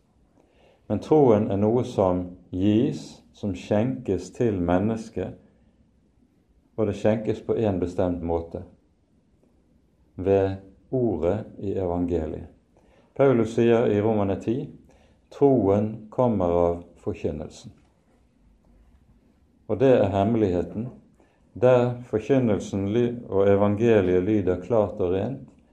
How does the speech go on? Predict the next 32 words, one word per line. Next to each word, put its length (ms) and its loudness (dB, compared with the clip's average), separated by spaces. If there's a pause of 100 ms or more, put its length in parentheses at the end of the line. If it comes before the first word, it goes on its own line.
(160)
der 160 -4
skapes 560 -2
troen. 320 -6 (2500)
Man 240 4
behøver 540 6
ikke 340 0
å 120 2
streve 480 2
med 200 -2
sitt 200 -6
eget 280 2
hjerte 500 -4 (300)
for 160 -2
å 80 -4
få 240 -4
til 240 0
å 120 -4
tro. 180 -8 (840)
Det 160 2
er 400 2
et 160 -8
fåfengt 680 0
prosjekt, 640 -6 (640)
nettopp 480 -2
fordi 260 0 (100)
tro 400 -2
ikke 280 -2
er 80 -2
noe 240 -2
man 240 -4
kan 200 -6
få 160 -8